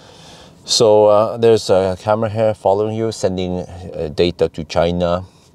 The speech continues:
And then here we also have some more cameras there. Yes, yeah, they always want to pay attention to what you're doing. So interesting, by the way, is that here we have a stalk.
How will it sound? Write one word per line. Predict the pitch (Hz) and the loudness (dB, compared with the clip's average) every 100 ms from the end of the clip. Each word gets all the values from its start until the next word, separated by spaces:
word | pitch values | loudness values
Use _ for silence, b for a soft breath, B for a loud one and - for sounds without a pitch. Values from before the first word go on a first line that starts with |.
| b b b b _ 98 | b b b b _ -2
And | 98 98 | 0 4
then | 101 101 101 | 4 2 -2
here | 101 107 | 0 0
we | 98 | 0
also | 95 95 85 | -4 -4 -4
have | 92 85 | -4 -4
some | 82 | -6
more | 87 95 | -4 -4
cameras | - 98 92 95 95 | -6 -4 -4 -4 -6
there. | 95 95 98 | -4 -2 -4
Yes, | 87 85 85 82 - | -4 -4 -4 -8 -14
yeah, | 78 85 85 | -12 -8 -6
they | 92 | -4
always | 92 95 90 85 | -2 -2 -6 -6
want | 85 80 | -8 -8
to | - 78 76 B B _ | -10 -8 -8 B B _
pay | - | -2
attention | 87 90 87 82 | 0 0 -4 -6
to | 76 | -8
what | 78 | -8
you're | 78 | -6
doing. | 73 92 | -6 -6
So | 113 | -2
interesting, | 190 254 277 165 | 0 0 0 2
by | 123 | 2
the | 117 | 4
way, | 113 92 B B B - | 2 2 B B B -6
is | 127 | -2
that | 135 120 - | 2 0 -2
here | - 135 196 | -10 -4 -2
we | 143 | 0
have | 117 90 | -2 -4
a | |
stalk. | - 87 110 - | -4 0 0 0